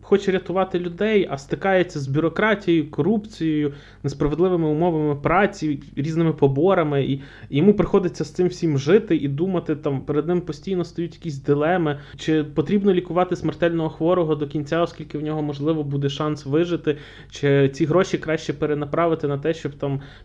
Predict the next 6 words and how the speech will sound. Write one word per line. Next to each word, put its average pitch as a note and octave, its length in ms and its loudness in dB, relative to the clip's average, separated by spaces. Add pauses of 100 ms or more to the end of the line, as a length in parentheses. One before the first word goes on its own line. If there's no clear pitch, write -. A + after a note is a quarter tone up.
(120)
лікувати D#3 580 0 (420)
людей, E3 240 4
які C#3 200 -4
цілком D3 340 -2
можуть C#3 320 -4
виздоровіти, C#3 720 0